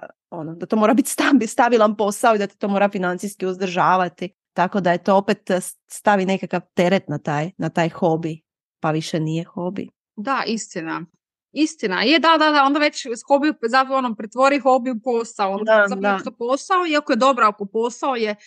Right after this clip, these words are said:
Speaker 2: i kao, kao posao taj volimo, ali opet iziskuje nekakvu
Speaker 1: Mhm.
Speaker 2: dozu malo veće odgovornosti, jer
Speaker 1: Da.
Speaker 2: ako ka-, želimo onak da, da, da nam,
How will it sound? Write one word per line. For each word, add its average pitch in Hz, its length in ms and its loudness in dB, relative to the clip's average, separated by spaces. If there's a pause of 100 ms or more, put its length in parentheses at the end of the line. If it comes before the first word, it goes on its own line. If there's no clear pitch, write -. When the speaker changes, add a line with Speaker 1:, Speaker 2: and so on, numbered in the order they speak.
(220)
Speaker 2:
i 214 120 -8
kao, 214 580 2
kao 247 180 4
posao 240 380 0
taj 233 200 -2
volimo, 277 380 0
ali 269 100 4
opet 277 240 -2
iziskuje 269 560 -2
nekakvu 262 340 0
Speaker 1:
Mhm. 208 60 -4
Speaker 2:
dozu 247 520 0 (480)
malo 240 320 2
veće 240 260 0
odgovornosti, 220 760 -2
jer 202 120 4
Speaker 1:
Da. 196 100 2
Speaker 2:
ako 185 120 -6
ka-, 202 460 -2
želimo 208 400 0
onak 190 320 -6
da, 196 300 -6
da, 190 340 -6
da 190 220 -4
nam, 190 160 -4